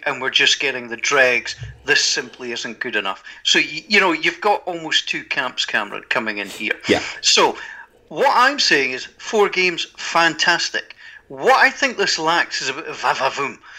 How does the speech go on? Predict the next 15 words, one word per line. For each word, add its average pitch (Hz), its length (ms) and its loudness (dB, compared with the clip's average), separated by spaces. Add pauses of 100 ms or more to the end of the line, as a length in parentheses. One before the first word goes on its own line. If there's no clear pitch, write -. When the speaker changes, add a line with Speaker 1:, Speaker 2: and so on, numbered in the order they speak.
(240)
Speaker 1:
There's 135 220 4
not 175 340 4
a 175 60 4 (100)
great - 420 2
deal 175 160 0
for - 220 -4
me 185 500 -2 (320)
of - 100 0
excitement. 151 680 2 (120)
Now, 165 320 2 (500)
let's 160 280 0
put 208 200 0
it - 100 4
into 160 180 -6
context. - 720 -4